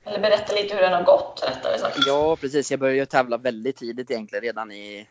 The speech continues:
Speaker 2: Sydafrika i februari där. Och då kände jag att formen inte riktigt, eh, hade inte riktigt, kände mig inte riktigt så bra form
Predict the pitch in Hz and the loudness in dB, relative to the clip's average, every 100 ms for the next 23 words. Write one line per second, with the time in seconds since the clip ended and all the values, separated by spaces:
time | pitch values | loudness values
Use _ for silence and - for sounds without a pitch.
0 | - - 123 117 101 - - 117 107 107 | -20 -10 -4 -2 -2 -4 -6 -4 -4 -6
1 | 113 104 104 123 117 90 - _ _ _ | -2 -2 -2 -2 0 -2 -6 _ _ _
2 | _ - 120 120 - 117 117 117 120 104 | _ -12 -6 -2 2 2 2 2 0 -2
3 | 110 117 113 110 113 - - - - - | -4 -6 -6 -6 -10 -12 -12 -10 -6 -2
4 | - 71 - 117 113 113 113 107 107 - | 0 0 0 2 2 2 0 0 -2 -4
5 | 110 - - - - - - - - - | -6 -6 -14 -14 -12 -12 -12 -14 -16 -16
6 | - - 120 113 113 113 113 - 117 - | -16 -2 0 2 2 -2 -2 -2 -2 -2
7 | - - - - 123 110 107 - 117 | -16 -14 -8 0 2 6 4 4 0